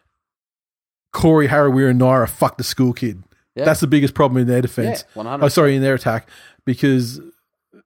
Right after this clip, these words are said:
Speaker 1: that was always good for, you know, that was, it was like the kick our move of the Dogs.
Speaker 2: Yep.
Speaker 1: And they've just totally moved that out there, and they don't actually have another thing to replace it with.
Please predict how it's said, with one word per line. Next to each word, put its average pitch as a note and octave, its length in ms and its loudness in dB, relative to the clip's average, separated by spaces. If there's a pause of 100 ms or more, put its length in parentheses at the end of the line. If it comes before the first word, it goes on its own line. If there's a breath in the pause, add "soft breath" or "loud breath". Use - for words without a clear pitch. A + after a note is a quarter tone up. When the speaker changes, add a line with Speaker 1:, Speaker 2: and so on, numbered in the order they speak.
(240)
Speaker 1:
that D#3 260 0
was C#3+ 140 0
always C#3 340 2
good C#3 220 0
for, B2+ 260 -2
you A#2+ 160 -2
know, B2+ 120 0
that C3+ 160 -2
was, B2+ 140 -6
it - 100 -6
was B2 100 -4
like B2 160 -2
the B2 80 -8
kick - 300 -10
our C3+ 180 2
move C3 640 0
of C#3 120 -4
the D#3 60 0
Dogs. D3+ 440 0 (120)
Speaker 2:
Yep. F3+ 240 -6 (400)
Speaker 1:
And B2+ 200 -2
they've A#2+ 100 0
just B2 160 -6
totally C#3+ 320 2
moved B2+ 340 0
that C3+ 160 2
out C3+ 200 4
there, A#2 220 0 (440 loud breath)
and C3 480 2
they A#2 140 0
don't B2 440 0
actually A#2 560 0
have A2 560 -2 (540)
another A2+ 380 2
thing A2+ 420 0
to A2+ 140 -2
replace G#2 440 0
it E2 120 -4
with. E2+ 340 -8